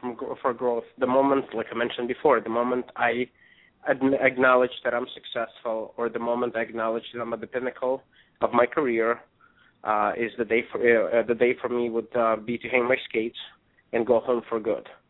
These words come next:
So I realized that becoming the number one loan officer and becoming forty-second largest lender in the United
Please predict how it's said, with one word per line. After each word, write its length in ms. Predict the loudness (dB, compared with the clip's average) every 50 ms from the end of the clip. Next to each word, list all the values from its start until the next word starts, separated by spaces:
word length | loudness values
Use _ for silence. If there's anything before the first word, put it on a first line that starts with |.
| _ _ _ _ -20 -20 -20 -20 -20 -20 -20 -20 -20 _ -10 -2 2
So 420 | 4 6 6 6 6 4 2 0 0
I 80 | -2 -2
realized 520 | 0 2 2 2 4 4 4 2 2 0 -4
that 100 | -10 -10
becoming 340 | -10 -4 -4 -2 -2 -2 -2
the 60 | -2
number 240 | -4 -4 -4 -4 -4
one 240 | -4 -2 -2 -2 -4
loan 140 | -4 -4
officer 640 | -6 -6 -8 -10 -10 -6 -4 -2 0 0 0 0 -2
and 340 | -2 -4 -6 -6 -6 -8 -8
becoming 340 | -4 -2 -2 -2 -2 -4 -2 -2
forty-second 560 | 0 0 0 -2 -2 -4 -4 -2 -4 -2 2
largest 340 | 2 2 2 0 -4 -10 -4 -2
lender 280 | -2 0 0 2 0
in 100 | 2 2
the 60 | 0 0
United 340 | 0 2 2 2 2 0